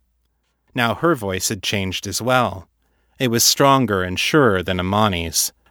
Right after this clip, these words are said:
the voice of an adult who was used to authority. "We will listen, but don't even think about bringing any weapons near the rift. We won't allow it."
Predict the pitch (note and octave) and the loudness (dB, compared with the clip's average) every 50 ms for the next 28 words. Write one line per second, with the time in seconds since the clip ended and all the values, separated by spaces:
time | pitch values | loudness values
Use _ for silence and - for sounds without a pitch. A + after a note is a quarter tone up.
0 | _ - A#2+ G#2 A#2 A#2+ A#2 G#2+ - - A#2 G2 G2+ G2 G2 G2 F#2+ G#2 B2 A#2+ | _ -6 -2 2 4 4 4 4 2 0 0 -2 -2 -2 -2 -2 -2 2 2 2
1 | G#2+ F2+ F2 - - - A#2 G#2 G2 F#2 - A#2+ B2 A#2 - - - F#2+ F#2 - | 2 2 -2 -10 -10 -6 -6 -4 -4 -2 -2 0 0 0 0 -2 -4 -6 -6 -4
2 | - B2 A#2 A2+ A2 G2+ E2+ F2 E2 E2+ - _ _ _ _ _ _ _ _ _ | 0 0 2 2 2 2 0 -2 -4 -6 -10 _ _ _ _ _ _ _ _ _
3 | _ _ _ _ _ _ _ _ C3+ B2+ C3 C3+ D3 D3 D3 D3 D#3 D3+ - - | _ _ _ _ _ _ _ _ 0 2 4 4 4 2 4 4 2 2 2 0
4 | - G#2 F2+ F2 E2 - _ _ _ _ _ _ _ _ _ _ _ - A2+ G2+ | -2 -2 -4 -6 -10 -14 _ _ _ _ _ _ _ _ _ _ _ 0 0 2
5 | - B2+ B2 C#3 D3+ - - C#3+ C3 C3 B2 A#2 - - C3+ A#2+ A2 - G2+ F#2 | 2 2 2 2 2 0 -2 0 0 0 -2 -2 -2 -2 0 0 0 -2 -2 -2
6 | F#2+ F#2+ F#2+ G2 A2 G#2+ G#2+ G#2 G2+ G2 G2 G2+ G2+ G2+ G#2 A#2 A2+ A2 - F#2+ | -2 -4 -2 -4 -4 -2 -2 -4 -4 -4 -4 -6 -6 -4 0 -2 -2 -2 -2 -8
7 | F2 F2 F2 - - - G#2 F#2+ F2+ G#2 G2 F#2+ A2 G2+ F2 - - - - - | -8 -8 -8 -8 -6 -6 -6 -6 -6 -8 -4 -2 -2 -2 -2 -4 -8 -16 -18 -20
8 | _ _ _ _ _ _ _ _ - A#2 G#2+ G2 G#2+ A#2+ A#2 G#2+ - - G2 F#2 | _ _ _ _ _ _ _ _ -2 -2 0 2 2 0 0 0 -2 -4 -2 0
9 | G2+ G2+ G2 F#2 E2 D#2 - - - | 0 0 0 0 -2 -6 -12 -18 -20